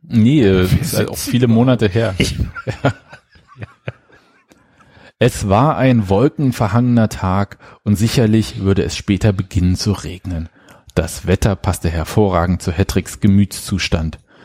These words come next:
Speaker 1: Seine Gedanken kreisten um Julia. Hatte sie wirklich ein Verhältnis mit Roland von Amstetten?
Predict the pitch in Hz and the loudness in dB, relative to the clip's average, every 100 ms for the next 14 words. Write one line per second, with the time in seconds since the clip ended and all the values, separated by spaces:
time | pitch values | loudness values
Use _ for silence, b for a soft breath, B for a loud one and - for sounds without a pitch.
0 | b b - 78 82 85 82 92 104 98 | b b -6 -4 -4 -2 0 0 0 -4
1 | - 92 95 92 - 90 87 _ - 78 | -2 0 2 0 -4 -4 -4 _ -8 -6
2 | 78 90 90 85 80 80 - _ B B | -6 -4 -2 -2 -4 -10 -16 _ B B
3 | B B B 120 - - 113 - 110 104 | B B B -4 -4 -2 -2 2 0 0
4 | 90 95 98 - 90 87 - 85 - 82 | 2 2 2 -4 -4 -4 -4 -6 -4 -2
5 | 90 95 90 82 82 - b b b 95 | 0 0 -2 -4 -8 -10 b b b -6
6 | 85 110 123 127 127 123 110 98 98 104 | 0 2 4 2 0 -2 0 -4 -4 -6
7 | 104 107 104 | -6 -8 -10